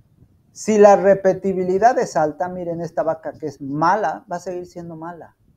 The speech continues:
Vaca mala va a seguir siendo mala, vaca buena va a seguir siendo buena. Excepto alguna excepción como esta, ¿no?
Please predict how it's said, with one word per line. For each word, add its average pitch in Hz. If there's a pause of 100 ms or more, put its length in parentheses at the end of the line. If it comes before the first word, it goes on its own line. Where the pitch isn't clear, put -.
(180)
Vaca 151
mala 175
va 156
a 143
seguir 143
siendo 143
mala, 147
vaca 123
buena 143
va 139
a -
seguir 127
siendo 120
buena. 127 (400)
Excepto 208
alguna 160 (880)
excepción 160
como 123
esta, 151
¿no? 123